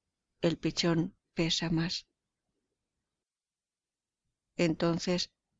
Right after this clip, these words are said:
el rey caritativo, el rey santo, trata de ponerse él mismo en el platillo, pero cae desmayado.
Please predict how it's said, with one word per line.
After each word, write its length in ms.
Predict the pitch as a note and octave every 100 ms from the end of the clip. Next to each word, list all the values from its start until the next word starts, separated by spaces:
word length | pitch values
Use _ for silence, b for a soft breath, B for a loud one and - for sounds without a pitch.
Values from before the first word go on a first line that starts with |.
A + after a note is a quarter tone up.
| _ -
el 160 | D#3+
rey 440 | F3 F#3+ F3+ D#3 - _
caritativo, 840 | F3 E3+ E3 E3+ F#3+ F3 E3 - _ _ _ _ _ _ _ _ -
el 180 | D#3+
rey 240 | D#3+ E3+ E3+
santo, 600 | - E3 D3+ - E3+ - _ _ _ _ _ _ _ _ _ _ _ _ _
trata 340 | G#3+ G#3+ G#3
de 120 | G3+ F#3+
ponerse 680 | F3+ F#3+ F#3+ - F3 - _
él 200 | - E3+
mismo 560 | E3+ E3+ - F3+ E3+ - _
en 180 | F3+ E3
el 120 | D#3+
platillo, 640 | - D#3+ - D#3 D#3+ E3 - _ _ _ _ _ _ _ _ _ _ _ _ _ _ _ _ _ _ _ _ _ _ _
pero 320 | F3+ E3 D#3
cae 300 | - D#3 D3
desmayado. 840 | D#3 E3 F3+ E3 E3 D#3+ F3+ F3